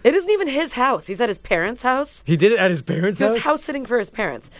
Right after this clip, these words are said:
Speaker 1: This is in Fresno. Uh, Fresno firefighters say, uh, that they responded on Tuesday night to reports of a house fire.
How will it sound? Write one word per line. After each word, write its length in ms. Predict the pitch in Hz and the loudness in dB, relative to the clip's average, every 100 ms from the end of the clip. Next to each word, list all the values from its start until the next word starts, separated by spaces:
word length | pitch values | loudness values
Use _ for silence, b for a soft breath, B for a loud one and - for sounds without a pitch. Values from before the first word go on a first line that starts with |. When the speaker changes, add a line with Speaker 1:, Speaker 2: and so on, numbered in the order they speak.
| B | B
Speaker 1:
This 140 | - | -10
is 100 | 214 | -2
in 140 | 240 240 | -2 0
Fresno. 580 | - 247 214 185 156 156 | 0 0 -2 -4 -4 -4
Uh, 360 | 175 175 170 | -2 0 -2
Fresno 400 | 160 196 208 208 | -2 -4 -2 -4
firefighters 680 | 185 185 175 175 175 165 - | -2 -2 -2 -2 -2 -4 -10
say, 440 | 156 185 165 160 - | -6 -2 0 -2 -4
uh, 220 | 139 135 | -6 -6
that 140 | 156 | -4
they 100 | 202 | -2
responded 500 | 233 - 247 240 240 | -2 0 0 2 0
on 100 | 214 | 0
Tuesday 380 | - 269 269 226 | -6 -6 -4 -2
night 160 | 190 180 | -2 -2
to 80 | |
reports 280 | 180 180 190 | -4 -2 -4
of 60 | 170 | -2
a 120 | 175 | 0
house 260 | 220 240 - | 0 -2 0
fire. 320 | 156 143 | -2 0